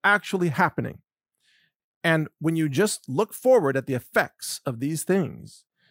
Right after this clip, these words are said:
and you just do some simple math, you know there won't be enough food on planet Earth beginning in a few months.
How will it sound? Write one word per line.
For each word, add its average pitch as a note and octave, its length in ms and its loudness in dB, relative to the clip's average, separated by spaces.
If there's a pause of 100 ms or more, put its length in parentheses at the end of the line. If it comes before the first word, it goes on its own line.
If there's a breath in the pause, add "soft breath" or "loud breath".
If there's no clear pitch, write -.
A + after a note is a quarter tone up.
and A#2+ 120 -4
you A2+ 40 -4
just C3 160 -4
do D3 140 0
some D3+ 180 -2
simple D#3 280 -2
math, D3+ 400 -4
you D3+ 140 -2
know D#3+ 400 -2 (220)
there C4 160 6
won't F#3 240 2
be E3 140 0
enough F3 240 0
food C#4+ 280 -2
on B2+ 140 0
planet B2 320 0
Earth A#2 320 -4 (1120)
beginning D3 400 0
in E3 80 2
a F3 60 2
few F#3+ 140 -4
months. - 460 -6